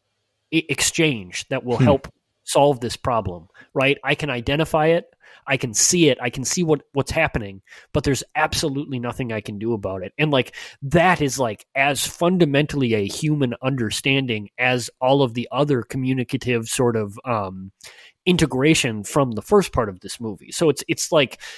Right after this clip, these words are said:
Speaker 1: the fact that this, this movie illustrates both, and it illustrates them side by side so that you can get an understanding of sort of the whole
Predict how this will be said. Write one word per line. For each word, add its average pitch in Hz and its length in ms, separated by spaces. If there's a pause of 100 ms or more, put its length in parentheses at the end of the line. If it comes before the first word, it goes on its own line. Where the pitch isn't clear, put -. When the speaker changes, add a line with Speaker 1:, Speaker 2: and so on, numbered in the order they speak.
(140)
Speaker 1:
the 160 80
fact 190 260
that - 140
this, - 280
this 165 220
movie 175 260
illustrates 147 540
both, 156 340
and 123 120
it 113 140
illustrates 143 460
them 113 140
side 135 300
by 110 140
side 123 360
so 131 140
that 117 140
you 110 100
can 127 160
get 135 120
an 123 120
understanding 120 640
of 95 100
sort 123 180
of 104 120
the 107 80
whole 131 440